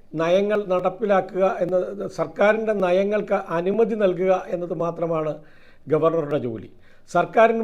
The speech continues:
മേലെയല്ല, തെരഞ്ഞെടുക്കപ്പെട്ട സർക്കാരിന് മേലെ അല്ല ഗവർണർക്ക്. അങ്ങനെ അമിത അധികാരം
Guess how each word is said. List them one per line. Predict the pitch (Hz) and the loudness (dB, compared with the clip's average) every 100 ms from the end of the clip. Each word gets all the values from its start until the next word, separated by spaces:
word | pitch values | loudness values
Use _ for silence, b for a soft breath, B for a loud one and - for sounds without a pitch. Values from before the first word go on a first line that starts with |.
| 202 | 0
മേലെയല്ല, | 190 196 202 185 139 127 | 0 2 4 4 2 0
തെരഞ്ഞെടുക്കപ്പെട്ട | 156 170 202 202 - 202 202 185 | -2 0 0 0 -2 -4 -4 -4
സർക്കാരിന് | 156 180 185 180 185 160 | -2 2 2 0 -4 -2
മേലെ | 170 180 185 190 180 | -2 0 0 -2 -4
അല്ല | 147 160 175 156 139 | -4 -2 -4 -2 -2
ഗവർണർക്ക്. | 147 143 139 127 139 | -2 -2 -4 -4 -6
അങ്ങനെ | 170 190 269 B B B 202 | -4 -4 -6 B B B -4
അമിത | 165 202 214 233 214 | -2 0 2 2 0
അധികാരം | 170 175 175 175 | 0 2 4 4